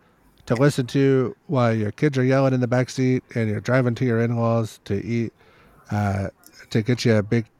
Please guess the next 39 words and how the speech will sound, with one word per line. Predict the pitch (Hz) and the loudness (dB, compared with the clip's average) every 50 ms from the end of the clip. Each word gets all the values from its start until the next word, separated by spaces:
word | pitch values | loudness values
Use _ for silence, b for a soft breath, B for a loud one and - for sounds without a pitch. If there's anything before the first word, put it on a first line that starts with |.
| - - | -12 -6
plate | - - 127 117 110 | -2 0 2 2 0
of | 104 - | -2 -2
turkey | - - 127 113 - 123 110 | -4 -4 -4 -2 0 0 0
and | 104 101 | 0 0
mashed | 101 104 104 95 - | 0 -2 -2 -4 -6
potatoes. | - - - 107 101 98 92 92 92 92 90 - - B B B B B - - - - - - - _ _ | -10 -10 -6 -6 -4 -4 -4 -6 -6 -8 -12 -14 -18 B B B B B -8 -6 -4 -6 -6 -8 -10 _ _
So, | _ _ 123 117 113 113 113 110 107 - - | _ _ 0 0 2 2 0 -2 -4 -4 -4
uh, | 131 117 110 107 104 | -2 0 0 0 -2
we're | 123 | -2
gonna, | 135 139 135 123 | 0 0 0 0
we're | 90 123 143 | 0 0 0
gonna | 147 135 117 | 2 2 2
wrap | 120 123 131 | 2 0 2
this | - 135 123 - 139 | 0 0 0 2 2
up | 139 147 151 - - - | 2 0 0 -2 -8 -8
and | 180 147 127 120 120 117 117 113 107 107 - _ - | -4 -2 0 2 2 2 0 0 -2 -4 -8 _ -8
maybe | 117 117 123 135 143 151 156 156 156 151 - _ _ _ _ _ _ _ _ | -4 -2 0 0 2 2 2 2 0 0 -4 _ _ _ _ _ _ _ _
do | - 131 135 139 151 151 | -2 0 2 4 4 2
some | 143 - - 139 127 120 | 2 2 2 2 2 2
Lake | 120 127 - - | 2 2 2 0
of | 131 | 2
Shadows | - 139 135 143 143 143 139 135 | 2 2 4 4 4 2 0 0
G | - - 139 143 | -2 -2 0 2
Ms, | 139 139 156 185 208 - - - - 131 | 2 4 2 2 0 -4 -10 -14 -8 -4
get | 113 113 117 | -2 -2 -2
some | - - 120 | -2 -4 -4
more | 117 117 113 | -4 -4 -2
golf | 110 120 131 139 - | 0 0 0 0 0
balls, | - 147 147 151 147 135 113 | 0 0 0 0 0 0 -2
maybe | 104 104 104 104 | -2 -2 -2 -2
play | - 113 107 | -2 -4 -4
some | 104 - 101 101 | -2 -2 -2 0
Halo, | 110 113 117 110 117 117 117 113 110 - B B B B B B B B B _ | 0 0 2 2 2 2 2 2 0 -2 B B B B B B B B B _
maybe | 107 117 127 143 147 | -2 0 0 2 2
just | 143 156 147 - | 2 0 -2 -2
get | - 170 | -2 0
off | 165 165 156 - | 2 2 2 2
here | - 180 170 170 165 160 | 0 0 2 4 4 4
and | 156 147 135 | 4 2 0